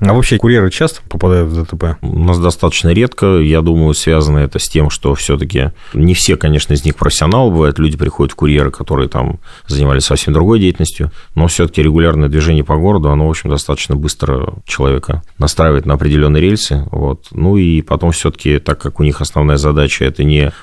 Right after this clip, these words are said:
Speaker 2: магистральные пересечения на максимальной скорости, а постоянные там стоп-старт, стоп-старт.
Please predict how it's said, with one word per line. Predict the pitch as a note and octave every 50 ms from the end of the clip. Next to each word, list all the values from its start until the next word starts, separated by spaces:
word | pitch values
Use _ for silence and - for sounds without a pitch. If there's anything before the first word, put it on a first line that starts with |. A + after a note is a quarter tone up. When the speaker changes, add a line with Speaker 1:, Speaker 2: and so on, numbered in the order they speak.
| -
Speaker 2:
магистральные | - D#2 D#2 D2+ - - F#2 G2 G#2+ G#2 F#2+ E2 D#2 D2+ C#2+ C#2
пересечения | - D2+ C#2+ D2+ - D2 C#2+ - D#2+ D2+ D2 C#2+
на | C#2
максимальной | C#2 C#2+ - - D2+ D2 D2 C#2+
скорости, | - - D#2+ - - - - - - - -
а | - C#2 C#2 -
постоянные | - - - - C#2+ D2 D2 D2 C#2+ C#2+ C#2+ C#2
там | C2+ - C2+ C2 C2 C2 C2+ -
стоп-старт, | - - - D2+ C#2+ - - - D#2 D2 C#2+
стоп-старт. | - - - - - - F#2 F#2+ F#2 -